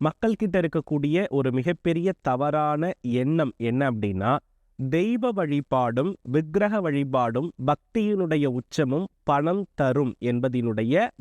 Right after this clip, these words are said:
மனநிலை. நல்லா அதை புரிஞ்சுக்கணும். இன்னைக்கு நிறைய பேர்,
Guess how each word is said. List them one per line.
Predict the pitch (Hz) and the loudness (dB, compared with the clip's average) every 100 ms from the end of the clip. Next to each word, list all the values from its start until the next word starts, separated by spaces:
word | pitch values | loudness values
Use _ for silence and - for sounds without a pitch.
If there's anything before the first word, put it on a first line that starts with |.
| 110 | -4
மனநிலை. | 113 120 123 104 95 - _ _ | -2 0 -2 -2 -4 -8 _ _
நல்லா | 120 139 170 | -2 2 2
அதை | 143 | 0
புரிஞ்சுக்கணும். | 113 120 104 107 98 160 - _ _ _ _ | -4 -6 -6 -8 -4 -4 -6 _ _ _ _
இன்னைக்கு | 165 175 170 | -2 0 -2
நிறைய | 160 190 269 247 | -2 0 -2 -2
பேர், | 233 233 | -2 -2